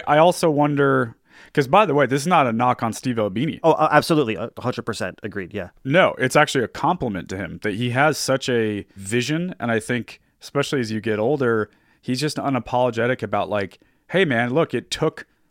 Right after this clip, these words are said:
Speaker 1: this long for me to figure out who I am. And it, it, it took me even longer to figure out who I am as an artist." I guess what I was gonna say is I, I wonder, like, do you think there's a level of artist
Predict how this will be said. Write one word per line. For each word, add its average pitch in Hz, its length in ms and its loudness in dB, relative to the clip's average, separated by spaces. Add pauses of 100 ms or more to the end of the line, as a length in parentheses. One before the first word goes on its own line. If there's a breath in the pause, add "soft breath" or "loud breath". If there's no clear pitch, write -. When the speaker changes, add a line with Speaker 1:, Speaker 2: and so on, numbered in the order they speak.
(120)
Speaker 1:
this 113 480 -4
long 110 500 -2 (220)
for 127 120 -6
me 113 120 -4
to 107 60 -6
figure 110 300 -4
out - 80 -6
who 104 140 -4
I 92 120 -2
am. - 200 -10 (260 soft breath)
And 113 140 0
it, 113 180 -2
it, 113 160 -2
it 107 100 -4
took - 260 -4
me 123 180 0
even 110 200 -4
longer 143 260 2
to 101 60 -6
figure 110 220 0
out 92 80 0
who 110 80 -2
I 110 100 0
am 101 200 -4
as 90 80 -8
an 90 100 -8
artist." 92 440 -6 (340 soft breath)
I 135 100 0
guess 180 220 0
what 180 60 4
I - 20 2
was 120 100 -2
gonna 110 140 -4
say 151 200 0
is 120 100 0
I, 113 140 0
I 117 60 -2
wonder, 156 640 0
like, 120 380 -2 (140)
do 117 80 -4
you 139 60 -2
think 180 420 -6
there's 143 180 -2
a 135 60 -2
level 120 480 0
of 110 580 0 (300)
artist 135 600 2